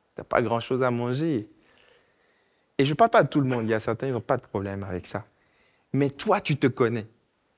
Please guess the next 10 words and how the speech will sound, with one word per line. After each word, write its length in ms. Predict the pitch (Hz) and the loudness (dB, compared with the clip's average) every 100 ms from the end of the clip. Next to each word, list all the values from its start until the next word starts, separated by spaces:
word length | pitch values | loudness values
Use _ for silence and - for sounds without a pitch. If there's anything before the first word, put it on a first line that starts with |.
| _ | _
Tu 140 | - | -4
sais 200 | 117 - 156 | -2 0 0
que 60 | |
c'est 120 | - | 0
un 80 | 117 | 0
déclencheur. 580 | 110 104 107 95 - 104 | 0 -2 -4 -6 -4 -2
Tu 120 | 160 | 0
sais 140 | 156 165 | 0 0
que, 80 | 165 | 0
mmh, 1300 | 240 415 508 554 554 554 539 523 539 508 480 440 415 | 0 2 4 2 0 -2 -2 -4 -4 -4 -2 -2 -2